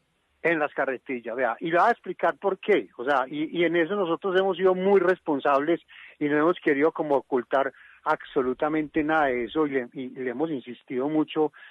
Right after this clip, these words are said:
al Instituto Colombiano de Bienestar Familiar. No sé qué estará ocurriendo en otras ciudades, pero con todo este tema de la pandemia y el tema económico que nosotros tuvimos, se desprendió muchas familias. Y eran familias que están en inquilinatos,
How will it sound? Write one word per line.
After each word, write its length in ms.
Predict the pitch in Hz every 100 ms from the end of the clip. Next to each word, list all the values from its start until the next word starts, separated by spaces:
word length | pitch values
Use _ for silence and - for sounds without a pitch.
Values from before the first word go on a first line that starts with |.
| - _
al 160 | 143 127
Instituto 500 | 120 131 113 120 240
Colombiano 440 | - 131 127 123
de 80 | 143
Bienestar 440 | 143 127 - 120 104
Familiar. 560 | 147 113 110 151 147 _ _ _ -
No 180 | 160 180
sé 140 | 202
qué 100 | 214
estará 260 | - 196 190
ocurriendo 440 | 185 180 185 180
en 80 | 175
otras 280 | 165 175 147
ciudades, 400 | 131 139 110 - - - _ -
pero 240 | 165 165
con 220 | - 165
todo 160 | - 226
este 180 | 226 240
tema 240 | 233 226
de 60 | 214
la 80 | 170
pandemia 560 | 156 147 147 151 185
y 60 | 185
el 120 | 143
tema 240 | - 165
económico 540 | 214 - 156 156 190 190
que 100 | 160
nosotros 480 | 143 135 135 185 -
tuvimos, 360 | 180 175 175
se 60 | 151
desprendió 600 | 139 - - 131 123 127
muchas 400 | 156 151 160 139
familias. 560 | 147 190 196 143 95 - - - - - -
Y 80 | 170
eran 180 | 220 226
familias 400 | 190 175 202 208
que 100 | 170
están 260 | - 147
en 120 | 151 143
inquilinatos, 1040 | 131 - 139 147 151 151 139 - 143 127